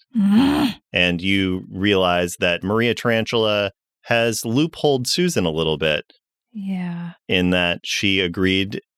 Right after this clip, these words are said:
Speaker 2: to five minutes with
Speaker 1: <sighs>
Speaker 2: Crashly, but
Speaker 1: Total.
Speaker 2: total, not
Speaker 1: Damn it.
Speaker 2: singular.
Speaker 1: Okay.
Speaker 2: So now you have a bit of a relationship, but you hear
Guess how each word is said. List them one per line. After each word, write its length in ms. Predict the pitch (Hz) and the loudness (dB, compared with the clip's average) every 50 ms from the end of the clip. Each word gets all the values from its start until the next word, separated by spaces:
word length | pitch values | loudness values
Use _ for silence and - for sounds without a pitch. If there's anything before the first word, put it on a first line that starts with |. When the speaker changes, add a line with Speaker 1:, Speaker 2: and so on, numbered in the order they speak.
| _ - | _ -4
Speaker 2:
to 300 | - 107 95 92 92 101 | 0 2 2 2 2 2
five 200 | - 110 113 110 107 | 2 0 2 2 2
minutes 260 | 110 107 104 - - | 2 0 0 0 0
with 140 | 104 95 - | -2 -2 -2
Speaker 1:
<sighs> 260 | - - - - - | -4 -6 -8 -4 0
Speaker 2:
Crashly, 480 | 113 107 113 117 - - 135 131 127 | 0 0 0 0 -2 -2 -2 -2 0
but 160 | 117 117 101 - - - - - - | 0 0 -2 -2 -6 -14 -16 -14 -14
Speaker 1:
Total. 760 | - - - 202 185 180 170 165 156 165 160 - - - _ _ - | -4 0 2 4 4 4 2 0 -2 -4 -6 -8 -10 -14 _ _ -6
Speaker 2:
total, 480 | - - 104 95 90 - - - - - _ _ _ - | -2 0 2 2 2 0 -2 -6 -10 -14 _ _ _ -2
not 340 | 90 87 87 87 90 - - - - - _ _ _ _ _ _ | 2 2 4 4 2 -2 -6 -10 -14 -16 _ _ _ _ _ _
Speaker 1:
Damn 220 | - - - - - | -16 -16 -16 -18 -20
it. 320 | - - _ - - - - _ _ _ _ | -20 -12 _ -10 -10 -10 -12 _ _ _ _
Speaker 2:
singular. 640 | - - - - 107 98 90 80 78 - - - - - _ _ _ _ _ _ _ _ _ _ _ _ _ _ - | -8 -4 -2 0 2 2 2 2 0 0 -2 -4 -6 -8 _ _ _ _ _ _ _ _ _ _ _ _ _ _ -8
Speaker 1:
Okay. 280 | - - 202 190 190 190 | -2 0 0 0 0 0
Speaker 2:
So 320 | - - - - 120 120 120 | -2 0 0 2 2 2 4
now 240 | 120 127 131 151 180 | 2 2 2 2 2
you 160 | 208 240 247 | 2 0 0
have 100 | 208 190 | 0 0
a 40 | 180 | 0
bit 100 | 151 147 | 0 0
of 80 | 151 139 | 0 0
a 40 | 131 | 0
relationship, 500 | 127 135 165 170 - - 123 - 120 104 | 2 0 0 -2 -2 -2 -2 -2 0 0
but 120 | - 143 | 0 0
you 140 | 139 143 151 | 2 0 0
hear 480 | 135 - - 139 135 143 147 160 175 | 0 0 0 0 0 2 0 0 -2